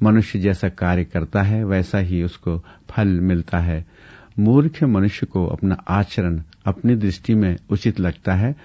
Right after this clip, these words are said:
पर बुद्धिमान मनुष्य दूसरों की सलाह को ध्यान से सुनता है। मूर्ख मनुष्य अपनी चिढ़ तत्काल प्रकट कर देता है, किंतु व्यवहार कुशल मनुष्य अपना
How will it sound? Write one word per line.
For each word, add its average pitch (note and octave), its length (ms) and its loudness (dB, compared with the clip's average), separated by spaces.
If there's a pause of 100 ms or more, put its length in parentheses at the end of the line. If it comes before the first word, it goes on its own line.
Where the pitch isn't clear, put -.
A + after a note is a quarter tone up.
(280)
पर D#2 120 -6
बुद्धिमान G2 600 2
मनुष्य G2+ 440 0
दूसरों G2+ 460 0
की A2 140 -4
सलाह G2 380 0
को G2+ 200 -4
ध्यान D#2+ 360 -2
से G2 160 -8
सुनता E2+ 420 -4
है। F2 260 -4 (760)
मूर्ख C3 500 4 (240)
मनुष्य G2+ 640 0
अपनी F#2 280 -2
चिढ़ A#2+ 300 2
तत्काल G2 720 0
प्रकट F#2 360 -4
कर E2 180 -6
देता E2 340 -4
है, D#2+ 260 -4 (400)
किंतु F2 380 -2 (300)
व्यवहार G#2 520 2
कुशल A2+ 360 -2
मनुष्य F2+ 520 -2 (240)
अपना F#2+ 440 -2